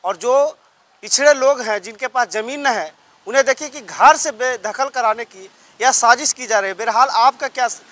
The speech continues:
इस ज़मीन सर्वे पे प्रतिक्रिया है और बादल जी के प्रतिक्रिया के प्रति आपका क्या प्रतिक्रिया है?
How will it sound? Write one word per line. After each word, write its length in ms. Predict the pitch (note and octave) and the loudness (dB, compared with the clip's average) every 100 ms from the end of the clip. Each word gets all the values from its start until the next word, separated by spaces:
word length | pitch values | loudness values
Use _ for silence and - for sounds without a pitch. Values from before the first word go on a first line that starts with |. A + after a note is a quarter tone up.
| - - | -20 -16
इस 120 | A#3 | -10
ज़मीन 260 | F3 A3+ C4+ | -6 -6 -4
सर्वे 320 | B3 A#3 A#3+ | -2 0 0
पे 120 | B3 | -2
प्रतिक्रिया 540 | A#3+ A3+ G3 F#3+ A3+ C4+ | -8 -12 -14 -8 2 2
है 180 | F#3 B2 _ _ _ - | 2 -4 _ _ _ -6
और 100 | G3+ | -4
बादल 360 | F#3+ A3 C#4 | 0 2 0
जी 100 | A#3 | -2
के 140 | C4 C4 | -8 -10
प्रतिक्रिया 540 | A3+ A3 A3 G#3+ B3+ | -10 -18 -18 -8 -6
के 100 | B3 | -6
प्रति 300 | A#3+ A#3 G3+ | -8 -12 -2
आपका 260 | G#3+ A3 B3 | -2 0 -4
क्या 160 | A#3 | -8
प्रतिक्रिया 520 | A3+ G3+ - - G3+ G3+ | -10 -12 -20 -14 -6 -6
है? 160 | C#3+ | -8